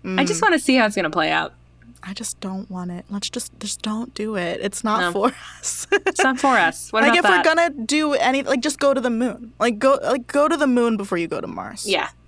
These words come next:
Speaker 1: Oh my gosh, how cool would it be to know that there are people on the moon when we
Speaker 2: Yeah.
Speaker 1: when we're looking at it?
Speaker 2: That'd be sick. Uh, we have a few questions from people in the Multitude Collective. Uh, the first is coming from Brandon, who wants to know, what should we prioritize in the search for life? So should we focus more on biosignatures or technosignatures?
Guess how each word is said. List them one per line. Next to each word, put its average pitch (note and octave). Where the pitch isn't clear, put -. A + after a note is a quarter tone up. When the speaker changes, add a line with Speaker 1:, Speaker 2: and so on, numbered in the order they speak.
Speaker 1:
Oh B3+
my A#3+
gosh, A#3
how A#3+
cool A#3+
would G#3+
it F#3+
be F#3+
to F3
know E3+
that -
there E3+
are E3+
people F#3
on E3+
the E3
moon D#3+
when D#3+
we F3
Speaker 2:
Yeah. -
Speaker 1:
when F#3+
we're F3+
looking F3+
at D#3+
it? -
Speaker 2:
That'd D4
be D4
sick. -
Uh, C4
we D4
have F4+
a A4+
few C4+
questions A#3+
from A3+
people G#3+
in A3+
the C#4
Multitude F3+
Collective. -
Uh, E3+
the F#3
first A#3
is C4+
coming A3+
from G3
Brandon, F3
who G3+
wants F#3+
to G#3
know, F#3+
what F#3+
should B3
we A#3+
prioritize G#3+
in G3
the F#3+
search F#3
for F3+
life? -
So -
should F3
we E3+
focus E3
more F3
on D#3+
biosignatures A3
or F3
technosignatures? G#3